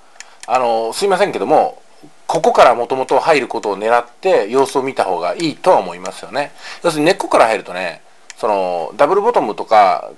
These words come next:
結構リスク被るんですよ、ここからは。あー、ですから、適度な資金量と、うーん、まあ、覚悟がないとできないですね、ここから、根っこから入るのは。はい、次。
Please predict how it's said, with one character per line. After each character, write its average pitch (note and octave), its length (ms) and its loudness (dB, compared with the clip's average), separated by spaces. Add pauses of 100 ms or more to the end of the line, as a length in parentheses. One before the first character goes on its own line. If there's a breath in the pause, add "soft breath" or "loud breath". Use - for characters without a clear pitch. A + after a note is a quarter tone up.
結 B3+ 140 -6
構 C#3+ 100 2
リ A3 140 -6
ス - 100 -12
ク - 120 -10
被 - 140 -2
る D#3 120 -6
ん A2 80 -8
で D#2+ 60 -16
す - 80 -16
よ、 E2+ 80 -10 (180)
こ - 120 -2
こ - 20 -12
か - 140 -4
ら D#2+ 80 0
は。 D2+ 120 -8 (220)
あ G#2 220 0
ー、 A2+ 40 0
で D3 80 -2
す - 60 -8
か D#3 100 4
ら、 C3+ 80 -2 (240)
適 F#3+ 160 0
度 D#3 100 2
な A2 100 0
資 - 120 -8
金 C3 160 -4
量 G2 140 0
と、 A2 400 2 (400 loud breath)
う C3+ 40 -14
ー C3 40 -10
ん、 A2+ 600 -8
ま C#3 100 2
あ、 - 20 2
覚 F3 220 0
悟 G#2+ 120 -2
が F#2+ 60 -2
な F2 100 -6
い D#2+ 60 -12
と D#2+ 80 -18
で G2 100 -10
き G#2+ 60 -14
な G2+ 60 -8
い - 20 -10
で D#2+ 80 -14
す - 60 -14
ね、 C3+ 60 -10
こ - 120 -8
こ - 20 -12
か F2+ 140 -4
ら、 D#2 80 -4
根 G2 100 -8
っ F#2+ 60 -10
こ F2+ 100 -12
か E2+ 120 -2
ら D2+ 40 -4
入 D#2+ 140 -8
る D2 80 -18
の D2 60 -12
は。 - 120 -14 (160)
は B2+ 80 4
い、 G#2+ 140 -2
次。 C3+ 240 -4